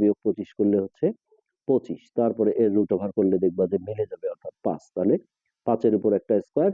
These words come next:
প্লাস আবার পাঁচের উপর একটা স্কয়ার, এইভাবে কিন্তু বের করা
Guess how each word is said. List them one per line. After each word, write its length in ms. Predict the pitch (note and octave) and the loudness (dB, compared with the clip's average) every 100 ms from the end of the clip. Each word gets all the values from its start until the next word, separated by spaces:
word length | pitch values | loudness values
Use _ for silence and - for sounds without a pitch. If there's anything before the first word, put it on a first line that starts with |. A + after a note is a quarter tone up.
| - | 0
প্লাস 220 | G2+ - - _ _ _ _ - | 0 0 -6 _ _ _ _ -6
আবার 260 | G#2+ G#2 E2 | -2 0 0
পাঁচের 340 | G#2 F#2 G2 | -2 0 2
উপর 220 | F#2 A2 G3 _ | 2 0 -2 _
একটা 240 | - - E3 - _ | -14 -6 -6 -6 _
স্কয়ার, 340 | _ E2 - - - | _ -8 -8 -14 0
এইভাবে 320 | C#3 A2 G#2+ | 2 4 2
কিন্তু 220 | G2 F#2 E3+ | 0 0 2
বের 160 | G#2+ | 2
করা 200 | - F#2 | 0 -4